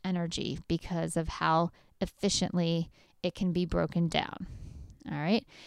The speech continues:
Carbohydrates also support your immune system. They help in your brain and nervous system. They help with digestive functions. All right. So carbohydrates play a big role in your body, but I want you to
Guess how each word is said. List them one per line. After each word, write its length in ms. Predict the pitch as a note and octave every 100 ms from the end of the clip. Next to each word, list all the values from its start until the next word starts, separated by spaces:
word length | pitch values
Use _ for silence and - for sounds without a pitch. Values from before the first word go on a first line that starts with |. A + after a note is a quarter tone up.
| - -
Carbohydrates 720 | - B3+ C#4 C#4+ C#4 D4 - -
also 720 | - B3+ D4+ - C4+ A3+ F#3+ F#3+ - -
support 520 | - G#3 - G#3 G3+
your 280 | A3+ A3 A#3 -
immune 540 | C#4 C#4 D4 D#4 D#4
system. 640 | - F#3 - - C#2+ E3 - - -
They 160 | G3+ G#3+
help 380 | G3 G#3+ A3 - -
in 160 | A3
your 140 | G#3 G#3
brain 440 | G3+ G#3+ A#3 A#3
and 220 | B3+ B3
nervous 360 | B3 C#4 B3 B3
system. 540 | - F3+ - G2+ G2+
They 120 | C#3+
help 320 | E3 F#3 F#3 - - - -
with 180 | A3+ -
digestive 800 | A#3+ A#3 F3+ G#3+ A#3+ - G#3+
functions. 800 | F3+ - C#3+ - - - - - - - - - - - _ _ _ _ - -
All 60 | G3+
right. 260 | F3 A3 - - - -
So 420 | - A#3 G#3+ G#3
carbohydrates 760 | - D#4+ D#4+ E4+ D#4+ A#3 A3+ -
play 320 | - A3 G#3+
a 120 | G3+
big 380 | F3+ F3 A#3+ B3+
role 260 | A#3 A#3 A#3
in 60 |
your 100 | A#3
body, 260 | G3+ E3 D#3+
but 180 | E3 F3
I 100 | F#3+
want 380 | G3 F#3+ A#3 -
you 80 | C4
to 120 | C4